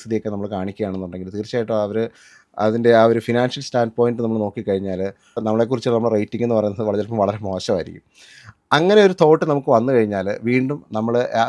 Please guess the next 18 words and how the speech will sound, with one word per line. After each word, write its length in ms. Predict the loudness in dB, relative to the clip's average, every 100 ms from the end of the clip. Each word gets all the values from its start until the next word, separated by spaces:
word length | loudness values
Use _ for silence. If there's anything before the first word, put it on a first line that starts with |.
| 0
ഒരു 100 | 0
ഇല്ലായ്മ 480 | 2 6 6 4 0
എന്ന് 120 | 2
പറയുന്ന 300 | 4 2 0 -2
അല്ലെങ്കിൽ 240 | -2 2
ആ 40 | 4
ഒരു 160 | 4 0
റിഗ്രറ്റിലേക്കായിരിക്കും, 920 | -2 0 0 0 0 0 -2 -4 -12 -20 _ -10
ആ, 200 | -10 -10 -12
നമ്മൾ 140 | -8 -8
പോകുന്നത്. 320 | -8 -10 -12 -18 -8
അതായത്, 280 | -4 -2 -2 -4 -12 _ -4
"അയ്യോ, 180 | -4 -4
സമ്പത്ത് 300 | -8 -8 -4 -4
നമ്മൾ 140 | -4
ഇത്ര 140 | -2 0
കാലമായിട്ട് 400 | 2 2 0 -2
നമ്മൾ 140 | -6